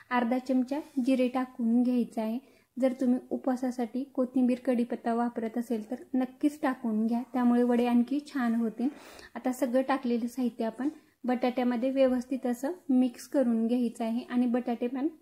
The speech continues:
बारीक करून घेतलेले आहेत. आता सगळं साहित्य पूर्ण एकजीव झाल्यानंतर याचे आपल्याला गोळे बनवून घ्यायचे गोल गोल आकाराचे. जेवढा आकार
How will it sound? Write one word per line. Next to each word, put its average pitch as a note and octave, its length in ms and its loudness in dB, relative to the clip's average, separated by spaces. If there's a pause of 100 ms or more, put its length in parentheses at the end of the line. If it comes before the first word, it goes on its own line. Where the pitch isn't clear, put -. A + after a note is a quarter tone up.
(120)
बारीक A#3+ 440 2
करून A3 300 0
घेतलेले A3 440 -2
आहेत. A3 260 -4 (460)
आता A#3+ 200 -4
सगळं B3 260 0
साहित्य C4 360 -2
पूर्ण B3 320 2
एकजीव B3 420 0
झाल्यानंतर A#3 580 -2
याचे B3 260 -2
आपल्याला A#3+ 360 -2 (420)
गोळे B3+ 300 4
बनवून A#3 360 4
घ्यायचे A#3 420 -2
गोल A#3 280 2
गोल A#3 180 0
आकाराचे. A#3 600 -4 (420)
जेवढा B3 280 2
आकार A#3+ 240 -2